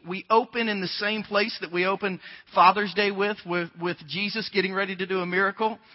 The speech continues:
But something happens in Luke chapter eight. This is the only narrative in Scripture where a miracle gets interrupted by a miracle. Did you hear what I just said?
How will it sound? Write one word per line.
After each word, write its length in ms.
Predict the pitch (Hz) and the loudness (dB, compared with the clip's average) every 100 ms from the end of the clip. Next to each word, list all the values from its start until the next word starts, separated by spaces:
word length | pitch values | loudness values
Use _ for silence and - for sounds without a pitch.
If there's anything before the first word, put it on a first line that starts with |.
| - - - - | -20 -20 -20 -2
But 100 | 185 | 0
something 340 | 262 269 269 | 4 4 4
happens 420 | 233 240 220 180 185 | 4 4 2 0 -2
in 120 | 190 | -2
Luke 140 | 208 | -4
chapter 460 | - 208 190 196 196 | -2 2 2 2 0
eight. 180 | 180 135 | 0 -2
This 180 | 208 254 | -4 -2
is 140 | 226 190 | -4 -2
the 140 | 214 | 0
only 320 | 220 262 262 | 0 0 -2
narrative 440 | 233 240 233 202 185 | 2 4 4 2 -2
in 100 | 180 | -6
Scripture 540 | - 226 214 214 190 | -2 0 0 -2 -2
where 280 | 180 185 - | 2 0 2
a 80 | 185 | 0
miracle 720 | 185 226 240 220 190 180 180 - - - | 0 2 2 2 0 -2 -2 -8 -20 -4
gets 240 | 190 - 233 | -2 0 0
interrupted 720 | 202 208 226 - 196 185 165 - - | 0 4 4 4 0 0 -2 -8 6
by 180 | 196 180 | 6 6
a 40 | |
miracle. 480 | 190 208 165 - 127 | 4 2 2 0 -2
Did 160 | 180 | -2
you 80 | 190 | 2
hear 140 | 202 220 | 2 6
what 100 | 208 | 6
I 80 | |
just 200 | 196 202 | 6 0
said? 280 | - 196 123 | -2 -2 -2